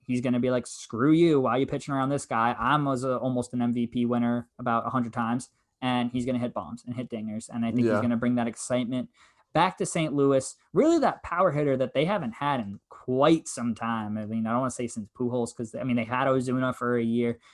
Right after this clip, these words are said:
Speaker 1: but they haven't had really, like, a catalyst power hitter there really in quite some time.
Speaker 2: No.
Speaker 1: And I know they've had Goldschmidt for the last two years, but I think Arenado will lead the N L in home runs.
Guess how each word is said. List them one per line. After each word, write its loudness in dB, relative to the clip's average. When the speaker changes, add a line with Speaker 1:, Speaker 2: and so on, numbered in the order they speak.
Speaker 1:
but -2
they 0
haven't -2
had -4
really, 0
like, -4
a -14
catalyst -2
power 0
hitter -8
there -6
really 8
in 2
quite 0
some -2
time. 4
Speaker 2:
No. 2
Speaker 1:
And 0
I -2
know 0
they've -4
had -6
Goldschmidt -8
for -10
the -6
last -10
two -8
years, -8
but 2
I 4
think 2
Arenado 0
will 2
lead 2
the -4
N -6
L -4
in -8
home -8
runs. -14